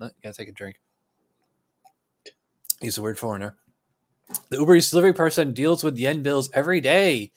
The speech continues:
He realized right away that the woman was trying to pull a scam and call the cops on her,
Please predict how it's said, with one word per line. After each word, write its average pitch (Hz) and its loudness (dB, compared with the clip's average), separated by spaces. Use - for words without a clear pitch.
He 170 -4
realized 202 4
right 196 2
away 202 2
that 180 -2
the 170 0
woman 185 -2
was 175 -6
trying 180 -4
to 170 -4
pull 185 -4
a 175 -2
scam 180 -4
and 156 -8
call 156 -2
the 160 -4
cops 160 -4
on 127 -2
her, 120 -6